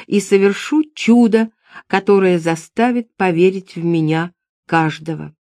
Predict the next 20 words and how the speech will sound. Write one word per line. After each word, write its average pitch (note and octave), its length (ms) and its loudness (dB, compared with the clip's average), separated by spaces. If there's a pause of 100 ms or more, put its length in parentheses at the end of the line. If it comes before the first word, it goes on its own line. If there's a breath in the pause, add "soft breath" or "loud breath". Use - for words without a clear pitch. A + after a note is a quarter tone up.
(800 loud breath)
Когда F#3+ 460 0
ночь G#3 420 2
озарится G3 640 -2
невиданным F3 720 0
светом, E3 800 -2 (340 loud breath)
знайте, F#3+ 600 0
что - 380 -4
это G3 300 -2
великое F3+ 720 -2
знамение, E3 840 0 (360 loud breath)
которое F#3+ 440 2
даёт F3+ 420 0
вам F3 200 -2
Господь, A3 800 -2 (340 loud breath)
желающий F#3+ 680 0
покарать F3+ 560 -2
мир G3 300 2
за G3 140 -2
его F#3+ 260 2
преступления. F3+ 1040 -2